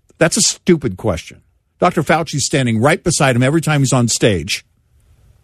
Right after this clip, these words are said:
And, and obviously he has great communication with Doctor Fauci. And what the president was, was trying to convey was that hopeful message. Yeah, hey, look, uh, we're hearing about, and he, that's kind of the way he phrased it. "Hey, we hear that this could work and this could work.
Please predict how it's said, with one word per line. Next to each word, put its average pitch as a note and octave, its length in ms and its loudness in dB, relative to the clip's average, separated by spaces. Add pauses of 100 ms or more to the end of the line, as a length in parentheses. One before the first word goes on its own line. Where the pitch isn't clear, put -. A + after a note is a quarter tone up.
(420)
And, C3+ 300 2
and D3 260 2
obviously E3 480 2
he C#3+ 160 4
has C3 220 0
great C#3 280 0
communication B2 680 0 (180)
with A#2 100 -2
Doctor A2 260 0
Fauci. F#3 400 -2 (320)
And D#3 220 2
what E3+ 240 0
the E3 80 -4
president C#3+ 560 -2
was, B2+ 300 0 (240)
was A#2+ 200 0
trying D#3 400 2
to F3+ 80 0
convey A2 600 0 (340)
was F3 160 2
that D#3 140 0
hopeful E3 340 -2
message. F#3+ 480 -2
Yeah, G#3 240 0
hey, F#3+ 160 0
look, G#3 280 0 (440)
uh, A#2+ 240 2
we're B2+ 160 0
hearing G#3 340 2
about, C3 240 -4
and C3 140 2
he, D#3+ 120 2
that's E3+ 340 -2
kind F3+ 180 2
of D3+ 60 -4
the D3+ 60 2
way C#3+ 120 2
he B2+ 60 0
phrased A3 340 -4
it. - 60 -20 (340)
"Hey, G#3+ 160 2
we C3+ 160 0
hear G3+ 320 2
that B2+ 200 -2 (260)
this F3+ 200 4
could D#3 160 -2
work C#3 240 0
and A#2+ 120 2
this G#3 160 2
could C3 180 0
work. A2+ 260 0